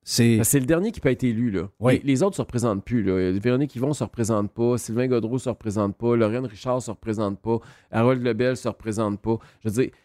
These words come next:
Speaker 2: le P Q, il reste plus rien, là, on s'entend, là. Puis leur chef est pas élu, puis il se fera pas élire, là.
Speaker 1: En tout cas, moi,
Speaker 2: Non.
Speaker 1: ce qu'on me dit, c'est qu'il y avait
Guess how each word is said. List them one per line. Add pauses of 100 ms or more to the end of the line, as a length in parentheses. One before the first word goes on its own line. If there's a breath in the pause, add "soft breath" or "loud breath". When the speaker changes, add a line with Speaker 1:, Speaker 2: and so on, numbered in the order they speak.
(120)
Speaker 2:
le
P
Q,
il
reste
plus
rien,
là,
on
s'entend,
là. (300)
Puis
leur
chef
est
pas
élu,
puis
il
se
fera
pas
élire,
là. (300)
Speaker 1:
En
tout
cas,
moi,
Speaker 2:
Non.
Speaker 1:
ce
qu'on
me
dit,
c'est
qu'il
y
avait